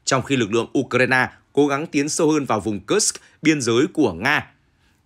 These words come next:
Tạp chí Forbes Ukraine dẫn lời Thứ trưởng Bộ Quốc phòng Ukraine Ivan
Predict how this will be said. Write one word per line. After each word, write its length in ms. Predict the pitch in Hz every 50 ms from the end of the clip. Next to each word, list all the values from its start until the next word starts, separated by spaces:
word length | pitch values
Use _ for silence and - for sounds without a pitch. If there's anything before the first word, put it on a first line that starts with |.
| _ _ _ _
Tạp 160 | - 151 143 -
chí 160 | - 143 151
Forbes 480 | 147 - - 196 240 - - - - 156
Ukraine 460 | 135 - - 127 127 127 131 127 120 120 - _ _
dẫn 200 | - 131 160 175
lời 180 | 180 156 123 113
Thứ 120 | - 120 131
trưởng 240 | - - 123 98 95
Bộ 140 | 113 104 98 -
Quốc 140 | - 185 180 -
phòng 220 | - 127 117 107 - -
Ukraine 540 | 139 131 - 120 120 123 120 131 127 127 104 - - _ _ _ _
Ivan 400 | 131 127 117 98 127 120 113